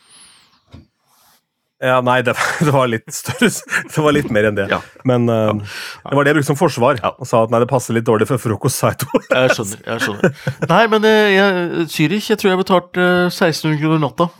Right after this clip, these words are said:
Speaker 2: for hotell.
Speaker 1: Ja, det er ikke gærent.
Speaker 2: Nei, men, eh,
Speaker 1: Ja.
Speaker 2: det er jo før folk vet at det... Altså, jeg vet jo ikke om det blir den helgen jeg heller, men, eh, det pleier nå å, ofte å være rundt den tida, så jeg har gamblet på det hvis jeg skal nedover, men det vet jeg ikke da.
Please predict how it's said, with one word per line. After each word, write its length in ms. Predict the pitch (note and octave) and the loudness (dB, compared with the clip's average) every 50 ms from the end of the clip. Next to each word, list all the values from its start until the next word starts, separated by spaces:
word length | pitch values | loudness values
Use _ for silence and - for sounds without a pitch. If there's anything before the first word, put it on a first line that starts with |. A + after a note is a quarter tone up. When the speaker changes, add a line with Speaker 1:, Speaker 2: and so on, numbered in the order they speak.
| _ _ _ _ _ _ _ _ _ _ _ _ - | _ _ _ _ _ _ _ _ _ _ _ _ -6
Speaker 2:
for 160 | - D3 C#3 | -4 -4 -2
hotell. 260 | C3+ C3+ C#3+ C#3 C#3+ C3+ _ _ - E3 | -2 0 -2 -2 -2 -4 _ _ -2 0
Speaker 1:
Ja, 80 | D#3+ | 0
det 100 | C3 G#2 F2+ | 2 2 0
er 40 | F2 | 0
ikke 140 | - A2+ G2+ | -2 0 0
gærent. 180 | G2+ A2 C3 D#3+ | 0 2 2 0
Speaker 2:
Nei, 60 | C#3+ - _ _ _ _ _ - | -2 -2 _ _ _ _ _ -8
men, 160 | - D#3+ D#3+ D3+ | -6 -4 -2 0
eh, 80 | D#3 D#3 D#3 D3+ | 0 0 0 0
Speaker 1:
Ja. 40 | D3+ C#3+ | 0 2
Speaker 2:
det 80 | D#3 D3 | 2 4
er 100 | C#3+ D3 D3 | 4 2 2
jo 40 | - | 0
før 400 | - C#3+ B2+ C3 C#3 C#3+ B2+ C3 C#3 - | 0 2 2 4 2 2 0 -2 -4 -2
folk 240 | - C3 B2+ B2 B2 | -2 -2 0 0 0
vet 240 | A#2 G#2 G2+ - A#2 | 0 0 0 -4 -8
at 160 | A2+ - - A2+ | -10 -10 -8 -4
det... 140 | A2+ A#2+ A#2 A#2 A2+ A2+ A2 G2+ _ _ _ _ _ _ - - _ _ _ _ _ _ _ - | -2 0 2 2 2 0 -2 -4 _ _ _ _ _ _ -20 -20 _ _ _ _ _ _ _ -4
Altså, 160 | - C3+ C#3 D3 | -4 -2 0 2
jeg 160 | C3+ C3+ C#3+ | 4 4 4
vet 240 | C3 A2 G2+ - C3 | 2 2 -2 -6 -6
jo 60 | - | -4
ikke 100 | - D#3 | -4 -2
om 80 | D#3+ | -2
det 60 | D3 A#2+ | 0 0
blir 80 | A#2+ A#2 | 0 0
den 100 | B2+ B2 | 0 2
helgen 300 | A#2+ A2+ A2+ A2 A2 G#2+ | 2 2 2 2 2 2
jeg 80 | G2+ G#2+ | 0 0
heller, 180 | A2+ C#3 C#3+ C3 | 2 0 0 0
men, 160 | C#3 C3+ B2+ B2+ | 0 -4 -4 -2
eh, 200 | B2+ B2+ B2 A2 | -2 -2 -2 -2
det 160 | G#2+ C3 A#2+ | -2 -2 -2
pleier 240 | - C#3 C3 A2 G#2 | 0 0 0 2 2
nå 80 | A2+ C3+ B2 | 4 2 2
å, 80 | A2+ A#2 A#2 A#2 A#2+ A2+ A2+ | 4 2 0 0 -2 -4 -4
ofte 160 | - - C3 | -4 -2 0
å 60 | A#2+ | 2
være 220 | A2+ G2+ G#2 G#2+ G#2+ | 2 2 2 0 0
rundt 160 | G#2+ G#2+ - | -2 -4 -4
den 80 | C3+ B2+ | -6 -6
tida, 240 | - C#3 C3+ C#3 C#3 | -4 -2 0 0 0
så 160 | - - C3+ | 0 2 0
jeg 80 | B2 B2 | 0 0
har 320 | B2 - - A2+ - - | -2 -4 -10 -12 -8 -2
gamblet 400 | - C3+ A#2+ G2 F2+ G#2 F#2+ - | 0 0 0 0 0 -2 -2 -2
på 80 | A2+ A2+ A2+ | 0 0 2
det 80 | G2+ G2+ | 2 0
hvis 180 | A2 G2 - - B2 | 0 -2 -2 -2 -2
jeg 80 | - | 0
skal 160 | - A#2+ A2 | 0 -2 0
nedover, 320 | G2+ E2+ F2 F#2+ F#2+ F#2+ F#2 | -2 -2 -2 -2 -4 -4 -4
men 140 | A2 A#2+ A2+ | -4 -2 0
det 160 | A2 A2 G#2 | 2 4 4
vet 160 | G2 E2 E2 | 4 2 -2
jeg 140 | - C2 - - | -4 -8 -6 -6
ikke 80 | - | -8
da. 80 | - | -8